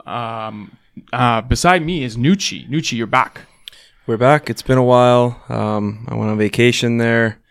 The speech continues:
Speaker 2: Missed the last couple, uh, breakdowns for the, for the Stanley Cup run. A lot's happened since the last time I've been in here, and it's good to be back in here. It's cooking again, so, um, hopefully this episode's cooking.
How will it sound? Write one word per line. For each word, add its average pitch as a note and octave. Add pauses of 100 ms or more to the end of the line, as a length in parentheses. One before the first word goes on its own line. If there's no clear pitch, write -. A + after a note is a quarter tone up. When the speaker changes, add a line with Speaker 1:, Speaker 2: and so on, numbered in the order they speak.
(480)
Speaker 2:
Missed A2
the G#2+
last G#2
couple, G#2
uh, G2+
breakdowns G#2+
for -
the, G#2 (800)
for -
the G#2
Stanley G#2+
Cup A#2+
run. A2+ (220)
A A2+
lot's G#2
happened A2
since G#2+
the A2
last G#2+
time A#2
I've A2+
been A#2
in A#2+
here, C3+
and G#2+ (680)
it's -
good C3
to A#2
be B2+
back C3
in C3+
here. C#3+
It's C3
cooking C#3
again, C#3+
so, A2 (500)
um, A#1 (880)
hopefully A2
this G#2+
episode's A2
cooking. G#2+